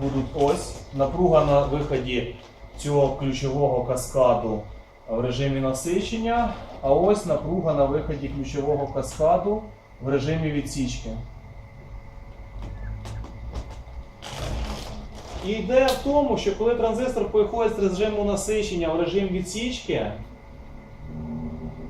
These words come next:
напруга на його виході не моментально змінюється з нуля до цієї напруги у N.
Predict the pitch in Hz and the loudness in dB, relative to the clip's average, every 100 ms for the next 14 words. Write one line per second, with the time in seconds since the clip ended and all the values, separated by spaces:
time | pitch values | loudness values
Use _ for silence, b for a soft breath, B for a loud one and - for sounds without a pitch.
0 | - 151 180 - 247 220 208 208 190 190 | -8 0 0 2 2 4 4 4 4 4
1 | 196 247 247 202 175 185 196 196 196 190 | 4 2 2 0 2 2 2 2 2 4
2 | 208 202 196 160 135 160 160 143 131 139 | 6 6 4 0 0 -2 0 0 0 0
3 | 131 135 147 156 185 196 151 139 131 - | 0 0 2 6 8 8 6 4 2 0
4 | 147 143 139 - 139 131 131 135 135 127 | 0 2 0 0 -2 0 -2 -2 0 0